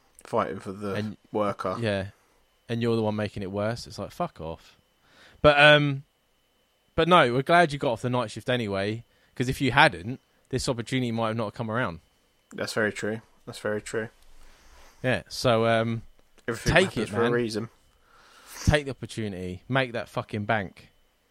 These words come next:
Speaker 2: I tell you what, man, if I went into the club and they were like, "What do you do for a living?" I'd be like, "I'm a butler in the buff." I tell you what, their fucking eyes would light up.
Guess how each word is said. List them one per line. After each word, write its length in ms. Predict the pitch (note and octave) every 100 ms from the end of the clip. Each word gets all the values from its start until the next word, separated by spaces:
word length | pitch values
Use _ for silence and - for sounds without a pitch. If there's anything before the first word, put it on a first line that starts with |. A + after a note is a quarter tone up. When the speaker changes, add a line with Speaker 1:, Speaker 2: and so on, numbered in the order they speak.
| _ _ _ _ _ _ _ _ A2+ _ _ _ _ _ - _ -
Speaker 2:
I 80 | -
tell 200 | - A#2
you 120 | G#2
what, 200 | G#2+ F2+
man, 300 | E2 G2 F#2 -
if 160 | -
I 80 | A#2+
went 200 | A#2+ A#2
into 140 | G2+
the 80 | G#2+
club 280 | - A2 F#2
and 60 | F#2+
they 60 | F#2
were 60 |
like, 100 | F#2+
"What 160 | C#3+ D#3+
do 60 | C#3
you 40 |
do 100 | C#3
for 120 | -
a 40 | B2
living?" 340 | C#3 F#2+ F2 - _ _ _ - _ -
I'd 60 | G#2
be 80 | G#2+
like, 180 | G2 F2
"I'm 80 |
a 40 | G2
butler 260 | A2 F#2
in 60 | F#2+
the 60 | F2
buff." 360 | F#2+ A2 - _ _ _ _ _ _ _ _ _ _ -
I 40 |
tell 180 | - G2+
you 80 | F#2+
what, 140 | G2
their 100 | D2+
fucking 320 | - A2 G2+ F#2
eyes 180 | F#2+
would 120 | F#2 G#2
light 140 | F2+
up. 200 | G#2+ F#2